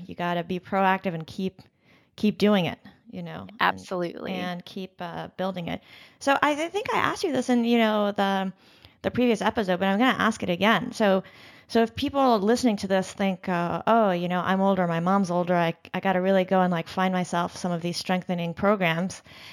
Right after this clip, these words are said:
Speaker 1: um, where can they go? And specifically, you know, lots of people advertise exercise classes for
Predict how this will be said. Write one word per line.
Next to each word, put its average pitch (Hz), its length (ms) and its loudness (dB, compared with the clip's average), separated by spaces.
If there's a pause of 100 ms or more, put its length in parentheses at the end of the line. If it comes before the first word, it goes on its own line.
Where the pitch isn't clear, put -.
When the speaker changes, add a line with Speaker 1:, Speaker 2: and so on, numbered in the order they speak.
(180)
Speaker 1:
um, 202 200 4
where 254 280 2
can 370 160 -2
they 339 140 4
go? 302 200 6
And 196 160 2
specifically, 240 600 0
you 226 80 0
know, 196 80 2
lots 196 320 2
of 233 100 -8
people 208 280 0
advertise 180 680 2
exercise 185 520 -2
classes 170 440 -4
for - 140 -4